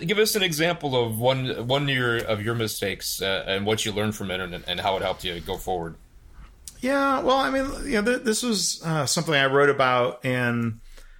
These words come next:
Speaker 2: uh, the book Practicing Lean. That's a, that's a book I,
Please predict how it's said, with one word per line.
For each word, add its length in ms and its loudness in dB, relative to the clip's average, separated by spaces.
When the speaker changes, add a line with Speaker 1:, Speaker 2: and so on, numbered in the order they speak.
Speaker 2:
uh, 220 0
the 100 0
book 200 2
Practicing 640 2
Lean. 300 0
That's 180 -4
a, 80 -2
that's 180 0
a 40 -2
book 260 0
I, 460 0